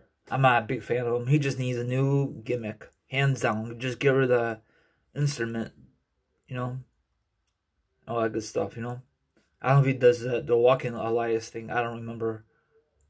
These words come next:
That was so lame. It's so pointless. So I hopefully Jeff Hardy wins. But on the other hand, they want young guys to win.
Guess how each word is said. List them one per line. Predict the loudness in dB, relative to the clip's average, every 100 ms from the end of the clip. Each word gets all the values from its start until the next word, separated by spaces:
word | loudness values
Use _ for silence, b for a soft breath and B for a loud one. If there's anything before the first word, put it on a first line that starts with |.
| _ _ 2
That | 4
was | 4 4
so | 2
lame. | 2 0 -6 -10 -14 -18 _ _ _ _ -18 -12
It's | -4
so | -4
pointless. | -4 -2 -2 -2 -8 -8 -12 -16 b b b b _
So | 6 8 8 6 -4 _ _ _ _
I | -4
hopefully | 4 6 8 6 8
Jeff | 6 6
Hardy | 4 4
wins. | 4 0 -2 -6 -12 _ _ _ -14 -4
But | 0 0 -2
on | 0
the | 4 8
other | 8 6
hand, | 0 0 -4 -8 _ _ _ _
they | -6
want | -4 -4
young | 0 2 2
guys | 2 0 -4 -4
to | -4
win. | -4 -6